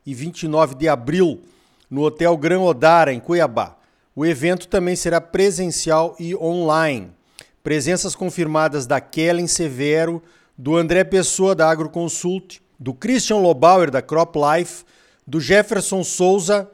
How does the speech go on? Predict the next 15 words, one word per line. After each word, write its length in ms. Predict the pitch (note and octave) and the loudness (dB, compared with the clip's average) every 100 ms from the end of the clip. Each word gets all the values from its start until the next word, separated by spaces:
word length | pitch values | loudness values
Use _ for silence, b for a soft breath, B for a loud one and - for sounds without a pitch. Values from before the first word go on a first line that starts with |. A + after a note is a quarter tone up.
| _ | _
da 220 | A#2 C#3 | -2 2
Agriinvest, 840 | D3 C#3+ F#3+ D#3 E3 F#3+ - - - b b b | 2 0 -4 -4 0 0 -2 -8 -16 b b b
e 80 | |
de 220 | F3+ G3 B3 | -6 -2 -4
toda 420 | - C#4 D4+ C4 | 0 2 4 6
a 60 | |
equipe 320 | G#3+ - G#3+ G3 | 4 2 -10 -4
da 120 | G#3 | -4
Fundação 460 | G3+ G3+ F#3+ F3+ | -2 -2 -2 -2
Mato 240 | F3 F#3+ A#3+ | -4 -6 -8
Grosso 380 | F3+ F3 F#3+ G3 | -4 -2 -2 -6
e 20 | |
de 80 | F3+ | -12
produtores 500 | F3 D#3+ C3+ F3 D#3+ | -10 -10 -8 -8 -6
parceiros 880 | - D3+ - - D#3+ F3+ F3 - | -6 -6 -4 -4 -2 -2 -4 -8